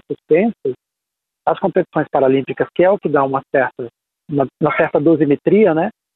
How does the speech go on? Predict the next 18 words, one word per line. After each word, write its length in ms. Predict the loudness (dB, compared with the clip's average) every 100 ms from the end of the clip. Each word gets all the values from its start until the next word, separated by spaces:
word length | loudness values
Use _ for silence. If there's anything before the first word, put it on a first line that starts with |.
| _
para 120 | -2 -2
o 60 |
que 100 | -2
vai 200 | -2 0
acontecer 680 | 0 -2 -4 -4 2 2 2 0
também, 420 | 0 2 0 -2 -10
e 120 | -4 -2
mais 380 | 0 0 0
ainda, 400 | -2 -4 -4 -6
né, 200 | -2 -2
e 40 | 0
foram, 240 | 0 -2 -4 -12 -4
foram 140 | 0
mais 340 | 2 2 2 0 _ _ _ _ _ _ -6
suspensas 520 | -6 -2 0 0 0 -2
e 80 | -2
por 140 | -2
mais 180 | 0